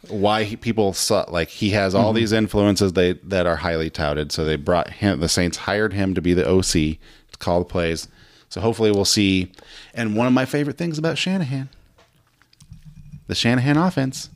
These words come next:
Speaker 1: is they use a fucking fullback.
Speaker 2: Which you need if you're gonna try to use Kamara as a between the tackles runner.
Speaker 1: My God. <laughs> They have a, to have a zone, 'cause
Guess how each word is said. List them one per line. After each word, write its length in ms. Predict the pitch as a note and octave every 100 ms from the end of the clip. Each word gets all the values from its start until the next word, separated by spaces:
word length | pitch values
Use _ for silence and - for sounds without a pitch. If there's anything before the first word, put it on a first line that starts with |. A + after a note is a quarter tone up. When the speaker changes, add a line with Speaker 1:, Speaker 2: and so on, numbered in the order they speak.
| - - _ _ -
Speaker 1:
is 180 | F2+ F2+
they 140 | A#2
use 640 | D#3 G3 G#3 F#3 F#3 - - _ _ _ _ _ _
a 60 | -
fucking 540 | - - - F2 E2+
fullback. 920 | - - D#2 D#2 D#2 D2 D2 - - -
Speaker 2:
Which 260 | A2 - G#2+
you 200 | A2+ B2+
need 320 | B2+ A2+ G2
if 180 | G2 G2
you're 140 | G2
gonna 180 | G#2 G#2
try 220 | G#2+ G2+
to 80 | G2
use 240 | G2 G2
Kamara 460 | - G#2+ G2+ F2 E2+
as 180 | F#2 E2+
a 100 | E2 -
between 340 | F#2+ - F2
the 80 | F2+
tackles 420 | F2 E2+ - E2+
runner. 300 | F2 D#2 - _ - _ - - - - _ _ - _ _ _ _ _ _ _ _ -
Speaker 1:
My 220 | G2+ A2
God. 340 | F#2+ - - -
<laughs> 0 | - - - - - - - - - _ - - - -
They 80 |
have 160 | A2+ G#2+
a, 80 | G#2+ - - -
to 120 | -
have 200 | B2 B2
a 60 | A2+
zone, 760 | G2 B2+ D3 C#3 - E2+ A#2+ A2+
'cause 220 | B2+